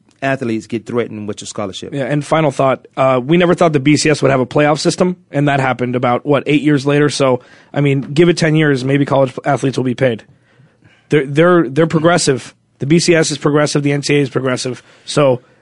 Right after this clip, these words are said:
Speaker 2: it, it's not out of the realm of
Speaker 1: Well,
Speaker 2: possibility.
Speaker 1: why, why, why are they not getting paid right now when coaches
Speaker 2: 'Cause they're
Speaker 1: are getting
Speaker 2: amateurs.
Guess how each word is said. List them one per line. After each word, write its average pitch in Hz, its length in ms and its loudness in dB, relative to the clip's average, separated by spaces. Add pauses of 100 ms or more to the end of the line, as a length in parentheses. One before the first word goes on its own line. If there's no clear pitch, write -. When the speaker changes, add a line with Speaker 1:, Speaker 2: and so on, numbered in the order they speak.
(540)
Speaker 2:
it, 160 160 -2
it's 160 160 -2
not 180 180 2
out 160 120 2
of 156 60 2
the 156 60 4
realm 156 140 4
of 147 100 0
Speaker 1:
Well, 151 100 2
Speaker 2:
possibility. 151 500 4
Speaker 1:
why, 180 140 2
why, 185 80 2
why 170 220 2
are 170 80 2
they 156 140 -2
not 147 200 -2
getting 135 160 -6
paid 131 220 -2
right 117 200 -4
now 117 160 -6
when 110 160 -8
coaches 135 280 -6
Speaker 2:
'Cause 156 140 4
they're 160 80 2
Speaker 1:
are 170 40 4
getting 208 120 2
Speaker 2:
amateurs. 123 360 -4